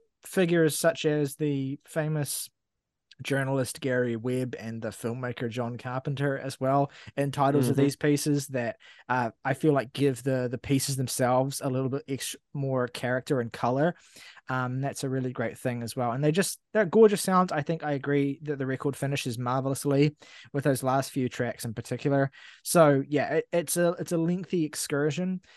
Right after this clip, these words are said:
Speaker 1: but it is worth it. And I think that I was impressed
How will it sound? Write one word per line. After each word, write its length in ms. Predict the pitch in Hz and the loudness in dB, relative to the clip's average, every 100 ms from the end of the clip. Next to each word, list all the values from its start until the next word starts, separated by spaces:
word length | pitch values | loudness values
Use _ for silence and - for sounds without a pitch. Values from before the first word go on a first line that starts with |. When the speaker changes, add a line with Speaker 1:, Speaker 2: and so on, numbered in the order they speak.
| - - | -12 0
Speaker 1:
but 100 | 151 | 2
it 60 | |
is 140 | 160 139 | 2 2
worth 300 | 139 139 165 | -2 0 -2
it. 140 | 151 | -4
And 100 | 131 | -6
I 100 | 131 | -8
think 280 | 131 147 127 | -4 -4 -2
that 240 | 139 127 - | 0 0 -2
I 160 | 131 139 | -2 2
was 180 | 143 127 | 2 0
impressed 640 | 127 - 123 123 - - | -4 -4 -4 -4 -8 -12